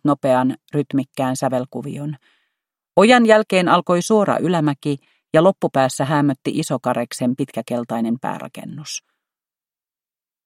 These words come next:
Väistin ratsukkoa kahden paksurunkoisen koivun väliin. Raakkel karautti ohitseni kättään nostamatta tai edes minuun vilkaisematta. Olin kauan sitten luopunut tavastani seisahtua ja vilkuttaa.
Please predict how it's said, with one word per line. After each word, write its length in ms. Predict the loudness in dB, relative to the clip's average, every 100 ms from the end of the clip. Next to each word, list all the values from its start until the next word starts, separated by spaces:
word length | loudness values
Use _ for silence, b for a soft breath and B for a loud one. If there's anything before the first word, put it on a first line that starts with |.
| _
Väistin 420 | -2 -2 0 -2 -2
ratsukkoa 580 | -4 -6 -12 -2 -2 0
kahden 340 | -4 -2 -2
paksurunkoisen 840 | -2 -4 -4 -4 -2 -2 -2 -2 0
koivun 380 | 0 0 -2
väliin. 380 | -2 -2 -4 -6 -10 _ _ _ _
Raakkel 400 | 2 2 4 2 4
karautti 420 | 4 4 2 2
ohitseni 480 | 2 2 2 2 2
kättään 460 | 0 0 0 2
nostamatta 540 | 0 -2 -2 -2 -4 -2
tai 220 | 0 0
edes 180 | -2 -4 0
minuun 300 | 0 0 -2
vilkaisematta. 840 | -4 -8 -10 -10 -10 -12 -14 -14 -14 _ _ _ _ _ _ _ _ _ _
Olin 240 | 4 4 6
kauan 360 | 6 4 2
sitten 340 | -2 -4 -2 0
luopunut 400 | -2 0 -2 0
tavastani 480 | 0 0 0 -4 -2
seisahtua 600 | -2 -4 -4 -8 -6 -4
ja 140 | -4
vilkuttaa. 720 | -6 -8 -12 -20 -12 -10 -10